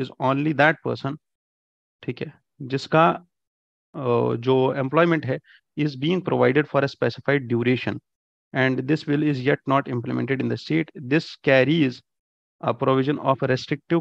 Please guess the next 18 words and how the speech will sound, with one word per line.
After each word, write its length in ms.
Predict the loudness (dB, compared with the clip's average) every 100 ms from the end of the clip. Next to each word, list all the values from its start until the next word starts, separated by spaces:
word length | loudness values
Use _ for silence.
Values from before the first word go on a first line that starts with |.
| 2
criteria 580 | 2 2 0 0 0 0
which 240 | -4 -6 -2
is 80 |
about 240 | 0 0 0
the 80 | 0 0
eligibility 560 | 0 0 0 0 -2
which 180 | -2 0
are 120 | 0
not 100 | 0 0
done 160 | 0 0
away 260 | -2 -2
with 100 | -4 -6 _ -6
in 220 | -2 0
the 280 | 0 -2 -2
Rajasthan 520 | -2 -2 -6 -8 -8 -2
bill, 160 | -2 -2 -10 -20 -20 _ -6
ठीक 160 | -4
है। 100 | -6